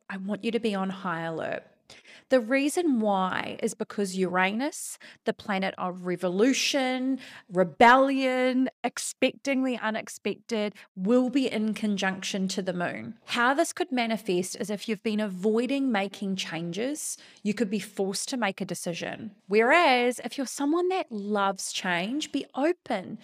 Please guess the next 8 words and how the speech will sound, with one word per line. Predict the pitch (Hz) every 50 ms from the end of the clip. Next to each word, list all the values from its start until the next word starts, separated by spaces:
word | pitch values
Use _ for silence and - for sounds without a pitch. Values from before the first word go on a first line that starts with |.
| - - _ _
to | - 277 262 -
pursuing | - 247 220 - - - - 254 269 285 277 302 302 294 302
something | 294 - - 226 202 - _ - 220 220 214
in | - 208 202
a | 196
completely | - - 214 196 - - - 220 208 214 - 226 220
new | 214 202 185 180 180
direction. | 180 185 160 156 147 - - - - - - - - -